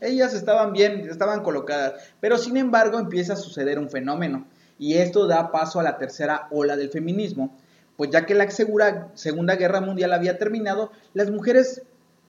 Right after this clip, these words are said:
eran, pues, segui-, según pensaban que vivían bien, tenían todas estas comodidades, pero no, las mujeres empiezan a enfermar,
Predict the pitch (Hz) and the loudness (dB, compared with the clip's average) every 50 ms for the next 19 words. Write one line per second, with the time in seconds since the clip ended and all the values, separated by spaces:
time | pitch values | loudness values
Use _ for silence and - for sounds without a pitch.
0 | _ _ _ _ - - - 226 233 233 220 190 - - - _ - 208 202 208 | _ _ _ _ -8 -4 0 0 2 0 0 -4 -10 -16 -20 _ 2 2 2 4
1 | - 233 220 226 240 254 262 214 - - 226 233 247 262 269 247 - 240 214 202 | 2 2 2 4 4 0 0 2 4 4 4 6 6 6 4 4 2 -2 -2 -2
2 | 196 175 233 233 233 226 214 214 185 196 202 202 226 233 226 214 208 214 254 254 | 0 4 4 6 6 4 2 -2 -2 -2 -2 0 2 2 2 2 0 0 0 0
3 | 240 233 - - 208 202 214 214 202 208 214 214 208 208 - - 185 180 175 175 | 0 -2 -4 -4 -4 -4 -2 -4 -2 0 -2 -2 0 -4 -6 -6 -6 -4 -2 0
4 | 180 202 208 208 196 202 - 208 196 202 202 214 233 233 233 - - - _ _ | 2 4 4 2 2 0 0 2 2 2 2 0 -2 -4 -4 -8 -18 -20 _ _
5 | 180 175 175 175 175 208 214 208 202 175 170 180 175 175 196 180 165 147 139 135 | -2 -2 -2 -2 2 2 2 2 0 -4 -2 -2 -4 -4 -4 -4 -4 -4 -4 -6
6 | 143 143 139 143 151 156 156 | -10 -10 -8 -8 -10 -10 -12